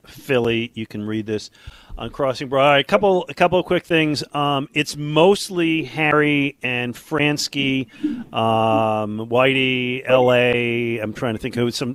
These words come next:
some Tom McCarthy on T V, but a couple other broadcasters kind of snuck their way in from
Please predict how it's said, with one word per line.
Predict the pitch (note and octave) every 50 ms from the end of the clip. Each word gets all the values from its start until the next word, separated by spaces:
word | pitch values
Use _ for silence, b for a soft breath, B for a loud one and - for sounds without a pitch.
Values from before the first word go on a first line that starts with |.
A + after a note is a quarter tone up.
| - -
some | - B2+ A#2+
Tom | - - D3 C#3 C#3 D3
McCarthy | D3 - - D3 C#3 A#2 - - B2+ B2+ B2+ A#2 B B B B B B B B
on | A#2 A#2 A#2+
T | A2+ - - C#3 C3+
V, | C3+ B2 B2+ C3+ C3+ C3+ C3 C3 C3 - b b b b b b b b b _ _
but | C#3+ C3+ E3+ F3
a | F3
couple | - A#3 C4 C4 A#3 G#3
other | A3 G#3+ G#3 G3+
broadcasters | F3 E3+ F#3 F#3 F#3+ G3 - - F#3 F3+ E3+ D3 - F3 E3 D3+ -
kind | - E3+ E3+ D#3+
of | D3
snuck | - - E3+ F3+ F3 -
their | - F3 D#3+
way | D#3 D#3+ D#3+ D#3+ D#3
in | D#3 D#3 D3
from | - - - F3 F#3+ G#3+ G#3+ G#3 G#3 F#3+